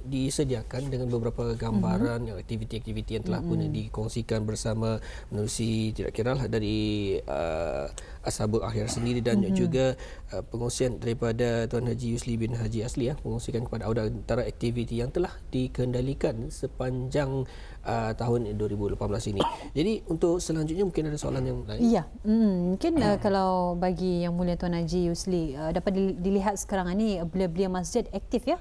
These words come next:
Speaker 2: dengan, uh, pelbagai aktiviti yang dijalankan seperti yang telah pun dinyatakan oleh, um, Awang, uh, Abdul Hanan tadi, ya. Yang mana ini telah pun dijalankan, uh, melalui
Speaker 1: Hmm.
Speaker 2: bahagian imarah ataupun melalui kumpulan belia-belia masjid itu sendiri.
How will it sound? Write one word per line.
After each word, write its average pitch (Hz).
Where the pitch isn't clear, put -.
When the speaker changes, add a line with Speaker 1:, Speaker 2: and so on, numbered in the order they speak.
Speaker 2:
dengan, 202
uh, 175
pelbagai 185
aktiviti 185
yang 180
dijalankan 180
seperti 185
yang 180
telah 175
pun 185
dinyatakan 180
oleh, 170
um, 156
Awang, 156
uh, 151
Abdul 165
Hanan 185
tadi, 175
ya. 277
Yang 196
mana 233
ini 214
telah 196
pun 208
dijalankan, 185
uh, 175
melalui 180
Speaker 1:
Hmm. 165
Speaker 2:
bahagian 175
imarah 180
ataupun 175
melalui 170
kumpulan 180
belia-belia 165
masjid 170
itu 170
sendiri. 196